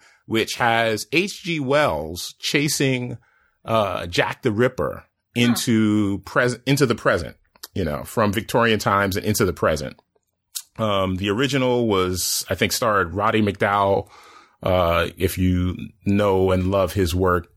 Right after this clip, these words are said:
Speaker 1: uh, you'll know him from Planet of the Apes. And this appears to be, like, an attempt to kind of revisit that concept. Uh, that is Victorian time, H G Wells traveling into the present.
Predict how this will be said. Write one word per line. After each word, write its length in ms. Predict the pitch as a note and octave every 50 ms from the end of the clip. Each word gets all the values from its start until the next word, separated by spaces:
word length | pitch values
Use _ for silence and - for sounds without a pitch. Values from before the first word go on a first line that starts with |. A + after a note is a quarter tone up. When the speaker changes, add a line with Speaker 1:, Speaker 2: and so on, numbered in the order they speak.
| - - -
Speaker 1:
uh, 300 | F#2 E2+ E2+ E2+ E2 F#2
you'll 200 | F2+ F2+ F2+ E2+
know 180 | F2+ F2 F2 E2
him 220 | G2 F#2 F2+ E2+
from 280 | - - F#2 E2 D#2+ D#2
Planet 360 | - - A#2 G2 F2 F2 F2
of 100 | F2 D#2+ E2
the 140 | F2+ G#2+
Apes. 460 | B2 B2 A#2 A2+ - - - - - - - - - - - - - - - - - - -
And 540 | G2+ G2+ G2 G2 F#2+ F#2+ G2 G2 F#2+ F#2+ F#2
this 640 | F#2+ A2+ C#3+ D#3 D3 - - - - - - - -
appears 400 | A2+ A2+ - C3 B2 A#2 A#2 -
to 80 | A2+
be, 260 | G#2+ A2+ A2 G#2 G#2 G2+
like, 360 | F#2+ G2 F#2 F#2 - - -
an 120 | G2 F#2+
attempt 400 | F#2+ F2 - - G#2+ F#2+ F#2 - -
to 200 | - G2+ G2 F2
kind 280 | D#2+ - A2+ F#2+ F2+ F2+
of 360 | F2 E2+ E2+ F2 G2 F2+ F2+ G#2
revisit 640 | A2+ A2+ G2+ F#2 F#2 A2+ G#2+ G2+ F2+ G2+ E2+ -
that 240 | - G#2 F#2+ - -
concept. 800 | - - A#2+ G2+ F2+ F#2 - - E2 A#1+ - - - - - -
Uh, 200 | - D#2+ D2+ D#2 E2
that 180 | F2+ F2 E2+
is 360 | F2+ F2 E2+ E2+ E2 E2 - - - - - - - -
Victorian 600 | - - E2+ - - B2 G2+ G2 G2 F#2 F2+ F2+
time, 720 | F2 - G2+ F#2 F#2 F2+ E2+ F2 F2 E2+ E2 E2 - - - - - - - - -
H 260 | G#2+ G#2+ - - -
G 140 | - G2+ F#2
Wells 640 | E2+ E2+ F#2 F#2 F2 F2+ F2+ F2 F2 F2 E2+ - -
traveling 560 | - - - G#2 G2 F#2 F#2 F2+ F2+ F2+ F#2
into 240 | F2+ F2+ F2 - G2
the 100 | F2 E2
present. 500 | - - A2+ G2 F2+ F2 E2+ D#2 -